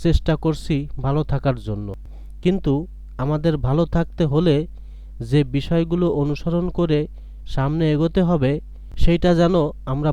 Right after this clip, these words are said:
বুঝতে না পারি, এজন্য আমাদের বিভিন্নভাবে আটকে রাখা হয়েছে। আপনি যখন বুঝতে পারবেন আপনার গরিব থাকার কারণ কি, তখন আপনি নিজের জন্য কাজ করা শুরু করবেন। এমন কাজ খুঁজে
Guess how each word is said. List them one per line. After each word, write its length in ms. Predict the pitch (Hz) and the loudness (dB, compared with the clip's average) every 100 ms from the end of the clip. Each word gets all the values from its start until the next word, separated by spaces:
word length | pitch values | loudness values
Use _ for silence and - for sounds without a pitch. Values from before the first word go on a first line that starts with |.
| 127 | 0
বুঝতে 280 | 143 - 185 175 | -2 -2 0 0
না 60 | 170 | 2
পারি, 240 | 175 151 151 - - - 151 | 2 2 -2 -6 -12 -2 0
এজন্য 320 | 151 170 185 147 165 - - | 2 2 2 0 -2 -8 -6
আমাদের 320 | 131 160 160 165 131 | -2 0 2 2 2
বিভিন্নভাবে 720 | 135 160 180 175 156 165 151 147 - - | 0 0 2 2 2 2 2 0 -4 -4
আটকে 260 | 135 - 151 135 | -4 0 0 2
রাখা 200 | - 135 | 0 0
হয়েছে। 340 | 127 104 - 98 110 - - - - - - - | 0 -2 -2 -6 -6 -14 -16 -16 -16 -16 -10 -6
আপনি 200 | 131 - 165 | -2 0 2
যখন 280 | 160 160 175 170 170 139 120 | 2 2 0 0 -4 -6 -4
বুঝতে 280 | 147 - 185 | -4 0 2
পারবেন 340 | 185 170 147 151 151 - - - - | 4 2 2 0 -2 -10 -16 -8 -4
আপনার 260 | 139 165 151 139 | -2 0 0 2
গরিব 220 | 147 151 147 | 2 2 0
থাকার 260 | 160 160 165 - | -2 0 0 0
কারণ 240 | - 156 170 - | 0 2 0 -2
কি, 140 | 139 143 - - - - - - | -4 -4 -8 -16 -16 -16 -14 -4
তখন 260 | 143 - 165 165 | -2 0 0 2
আপনি 220 | 165 180 151 151 139 143 | 0 0 0 -2 -4 0
নিজের 300 | 151 156 151 147 | 2 2 2 0
জন্য 180 | 175 175 143 165 - - - | 0 2 0 -2 -12 -8 -2
কাজ 140 | 139 - | -2 -2
করা 160 | 147 139 135 | -2 0 0
শুরু 160 | 139 143 131 | 0 -2 0
করবেন। 340 | 104 101 98 101 - - - - - - - 120 | -2 -2 -6 -6 -12 -16 -16 -16 -16 -16 -8 -2
এমন 180 | 151 180 180 170 | 0 0 0 0
কাজ 120 | 160 - | 0 -2
খুঁজে 280 | - 170 170 | -4 2 2